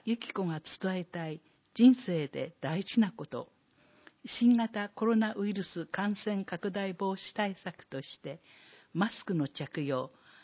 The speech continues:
会場受付での検温、手指のアルコール消毒、受講者の氏名、連絡先などの記入に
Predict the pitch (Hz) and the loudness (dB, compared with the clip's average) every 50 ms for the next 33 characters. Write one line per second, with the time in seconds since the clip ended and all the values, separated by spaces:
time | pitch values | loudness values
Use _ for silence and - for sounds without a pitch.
0 | - _ - - - 214 220 220 214 202 - 214 202 196 190 185 - - 208 190 | -20 _ -8 0 2 2 2 2 0 0 -2 0 0 0 -2 -4 -2 -2 -2 -2
1 | - - - 220 196 180 185 175 160 151 147 - - - 175 190 190 185 202 - | -4 -6 -4 -2 -2 -2 -2 -2 -2 -2 -4 -4 -4 -2 -2 0 0 -2 -4 -6
2 | 185 175 165 160 - _ _ _ _ _ _ _ _ _ _ - - - - 277 | -6 -8 -8 -8 -12 _ _ _ _ _ _ _ _ _ _ -8 -2 2 4 4
3 | 240 - - 220 196 185 185 175 - - - - 214 220 247 247 247 - 226 226 | 4 6 6 6 8 8 6 4 4 0 -2 0 4 4 4 4 4 4 4 4
4 | 220 220 214 208 - - - 226 214 202 196 202 196 - - - 165 160 - _ | 4 4 2 0 0 0 2 2 2 2 0 -2 -4 -6 -4 -4 -4 -4 -4 _
5 | - - - - _ - - 202 190 - - 240 240 240 226 - - 190 180 160 | -16 -20 -20 -20 _ -8 -2 -2 -2 2 2 2 2 2 2 0 0 2 2 2
6 | 147 147 - - - - 247 226 208 170 143 139 156 - - - - - _ - | 0 0 -2 0 4 6 8 8 6 4 0 -4 -6 -8 -18 -20 -20 -20 _ -2
7 | - 175 202 214 202 196 220 - - - - 226 - - 214 202 202 202 196 190 | 2 4 4 4 4 4 0 -2 -4 -6 -6 -6 -4 0 0 2 2 2 0 0
8 | 165 156 151 147 147 - - 196 185 180 185 185 180 170 165 160 160 175 | 0 2 0 0 -2 -4 0 2 2 2 2 2 0 -2 -2 -2 -4 -6